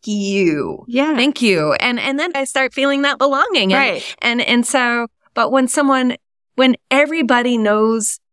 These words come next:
Speaker 1: that something was said or something was done that doesn't support what the organization says it stands for and what we try to tout when we ask people to test for our organization, like, like,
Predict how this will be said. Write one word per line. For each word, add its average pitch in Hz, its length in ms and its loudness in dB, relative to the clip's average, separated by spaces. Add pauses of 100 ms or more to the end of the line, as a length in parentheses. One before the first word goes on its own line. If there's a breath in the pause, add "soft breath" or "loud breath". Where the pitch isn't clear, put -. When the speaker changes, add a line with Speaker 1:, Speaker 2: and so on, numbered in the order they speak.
(140)
Speaker 1:
that - 180 -4
something 240 320 0
was 226 140 -2
said 233 260 0
or 208 80 -2
something 220 400 -2
was 202 220 0
done 214 340 2
that 185 160 -2
doesn't 196 320 0
support 262 640 0 (460)
what 220 200 -2
the 220 80 -2
organization 214 760 -2
says 208 280 -4
it - 140 -6
stands 277 340 -2
for 185 300 0
and 214 260 0
what 214 200 -2
we 214 120 -4
try 214 280 -4
to 220 180 -6
tout 208 400 -6 (140)
when 240 400 0
we 247 100 2
ask 208 340 -2
people 240 300 -2
to 226 160 -2
test - 360 -4
for 220 180 2
our - 80 2
organization, 214 800 0
like, 202 320 2
like, - 180 -2